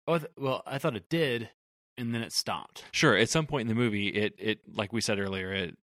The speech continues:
Speaker 2: you know, maybe it got up to thirty-five miles an hour and then just set cruise control and just decided, "All right, I'm just gonna coast to the finish line," instead of just going faster.
Speaker 1: Yeah.
Speaker 2: Yeah.
Speaker 1: The, but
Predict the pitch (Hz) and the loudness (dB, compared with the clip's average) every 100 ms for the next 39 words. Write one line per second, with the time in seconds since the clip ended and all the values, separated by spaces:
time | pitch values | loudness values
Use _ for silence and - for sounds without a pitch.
0 | _ 101 95 95 101 113 113 98 101 98 | _ -6 -4 -2 2 4 4 2 0 -2
1 | 92 95 98 92 92 90 87 90 85 80 | -4 -4 -2 -2 -2 -4 -6 -6 -8 -8
2 | 78 95 90 87 92 - 92 - 85 - | -8 -8 -8 -8 -6 -4 -6 -6 -10 -8
3 | 80 - 78 80 82 - - 110 104 90 | -10 -6 -6 -6 -8 -10 -12 -8 -4 -4
4 | 90 - _ _ _ - 101 98 113 107 | -6 -12 _ _ _ -6 -4 -4 -4 -6
5 | 85 - 120 95 - 87 95 101 90 87 | -6 -4 -4 -4 -6 -6 -4 -4 -4 -6
6 | 87 92 104 95 92 92 - _ _ _ | -6 -6 -4 -4 -4 -8 -10 _ _ _
7 | _ _ _ - 127 120 123 127 - - | _ _ _ -14 -14 -8 -6 -6 -10 -14
8 | - _ 110 87 85 80 65 _ - _ | -20 _ -10 -8 -4 -4 -4 _ -20 _
9 | 123 123 113 - - 117 101 | -8 -6 -6 -10 -8 -6 -6